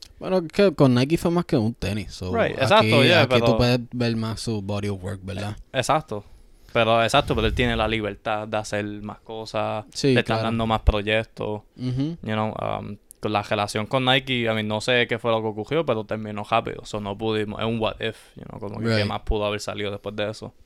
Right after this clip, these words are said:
Speaker 1: Sí, hubiera estado bufiado ver más modelos, más colorways con su, con su toque, eh, de Nike, ¿verdad?
Speaker 2: Right, right.
Speaker 1: Hubo unos samples de esos Air Max One,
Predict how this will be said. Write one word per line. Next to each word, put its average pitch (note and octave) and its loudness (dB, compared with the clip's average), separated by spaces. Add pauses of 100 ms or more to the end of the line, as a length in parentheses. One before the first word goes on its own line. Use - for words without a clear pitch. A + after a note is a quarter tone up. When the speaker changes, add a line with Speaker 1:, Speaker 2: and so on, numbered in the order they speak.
(160)
Speaker 1:
Sí, A2 -4
hubiera G#2+ -4
estado A#2+ -2
bufiado A#2 -2
ver G#2 -4
más A2 -6 (360)
modelos, G#2+ 0
más G#2 -6
colorways G#2 -2
con G2+ -10
su, G2+ -4
con G2+ -10
su G2+ -8
toque, G2+ -4 (140)
eh, G2 -4
de A2 0
Nike, A#2+ 2
¿verdad? A2+ 0
Speaker 2:
Right, A#2+ 0
right. A2 -6
Speaker 1:
Hubo D#3 6
unos F3 4
samples B2 0
de G#2+ -2
esos B2 2
Air A#2+ -2
Max A#2+ -2
One, B2 -2